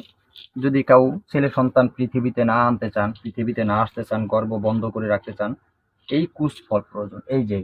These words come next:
এই কুশ ফল প্রয়োজন। এই কুশ ফল একটা নিয়ম আছে, নিয়ম মতো খেলে তার একটা ফল যদি খান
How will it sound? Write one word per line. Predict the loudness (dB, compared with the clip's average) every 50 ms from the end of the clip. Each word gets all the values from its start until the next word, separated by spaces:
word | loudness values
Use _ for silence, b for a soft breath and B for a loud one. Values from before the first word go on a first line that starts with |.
| -8 -12 _ _ _ _ _ _ _ _ _ _ -4
এই | -4 -4 -4 _
কুশ | -2 0 0 -2 -4
ফল | 0 2 2 2 2
প্রয়োজন। | 2 0 0 0 2 2 2 0 2
এই | 2 0 0 0 -2
কুশ | -2 -2 -2 -2 -2 0
ফল | 4 6 6 6 6 2
একটা | -2 -2 0 0 2
নিয়ম | 2 2 4 4 4 6
আছে, | 4 4 4 2 0
নিয়ম | 2 2 2 2
মতো | 2 2 0 -2 -4
খেলে | -2 0 0 0 0 -2 -6 _ _ _ _ _ _ _ 4
তার | 6 6 6 4 -2 _ _ _
একটা | 4 4 4 6 6 6
ফল | 8 8 6 6 6 4
যদি | 0 -2 -2 2
খান | 4 4 4